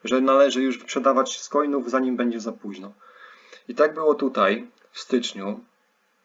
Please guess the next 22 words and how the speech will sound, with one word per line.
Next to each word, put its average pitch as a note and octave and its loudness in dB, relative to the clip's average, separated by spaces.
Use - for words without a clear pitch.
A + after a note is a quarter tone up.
Pamiętam, B2 2
bo A2+ 4
jednego A#2 4
ko-, C#3 -4
już C3 -4
sam, C#3+ 2
sam C#3+ 2
to C3 -2
złapałem, A2 2
podłapałem A#2+ 2
taki A#2 -10
klimat A2+ 0
i A#2+ -2
jednego B2 4
coina A#2+ 2
sprzedałem A2 0
za A2 -4
wcześnie. G#2 -6
Tak, B2+ -2
tak C3+ 2
samo E3 4
było, C#3 6